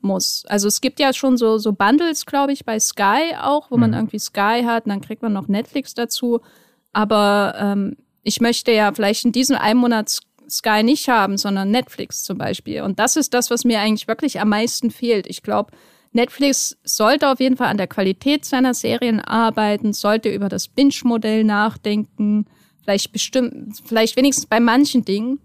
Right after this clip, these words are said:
Speaker 1: nicht bei, nicht bei allen, ähm, und sollte sicherlich an der Quantität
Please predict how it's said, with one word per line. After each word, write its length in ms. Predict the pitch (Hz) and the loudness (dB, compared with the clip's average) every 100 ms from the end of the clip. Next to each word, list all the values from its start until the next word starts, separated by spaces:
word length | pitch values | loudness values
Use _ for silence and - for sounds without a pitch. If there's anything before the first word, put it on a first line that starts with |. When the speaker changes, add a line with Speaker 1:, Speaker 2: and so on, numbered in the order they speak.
| - | -4
Speaker 1:
nicht 220 | 220 - | -4 -2
bei, 220 | 208 196 | -2 0
nicht 240 | 208 220 | -2 -2
bei 120 | 196 175 | -4 0
allen, 440 | 214 208 214 262 _ _ _ _ | 2 2 2 -2 _ _ _ _
ähm, 240 | 208 208 208 | 0 0 0
und 180 | 220 208 | 0 2
sollte 680 | 214 220 226 226 214 208 - | 2 2 4 2 4 2 0
sicherlich 480 | - 233 233 214 | -4 0 0 0
an 100 | 160 | 0
der 100 | 196 | -2
Quantität 720 | 202 214 247 285 220 196 180 | -2 -2 0 0 -4 -6 -6